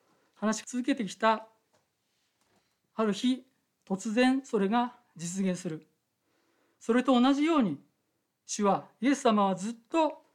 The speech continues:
私たちの心に語りかけ、さまざまなことを通して、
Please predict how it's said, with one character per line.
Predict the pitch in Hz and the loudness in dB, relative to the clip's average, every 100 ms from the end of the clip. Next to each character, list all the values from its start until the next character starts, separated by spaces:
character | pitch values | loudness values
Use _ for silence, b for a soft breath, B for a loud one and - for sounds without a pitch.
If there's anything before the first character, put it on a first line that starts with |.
| _ | _
私 | 180 196 196 | 0 0 -2
た | 202 | -6
ち | - | -6
の | 170 | -8
心 | - - 262 | -6 0 2
に | 202 151 - | 2 -4 -10
語 | 185 254 | -4 0
り | 269 | 0
か | 262 269 | 0 -2
け、 | 160 - _ _ _ _ | -4 -12 _ _ _ _
さ | - 190 | -4 2
ま | 302 | 2
ざ | 311 | 4
ま | 247 | 2
な | 196 | 0
こ | 185 | -4
と | 185 | -4
を | 180 180 311 277 | -4 -2 -4 -4
通 | |
し | - | -6
て、 | 170 135 | -10 -10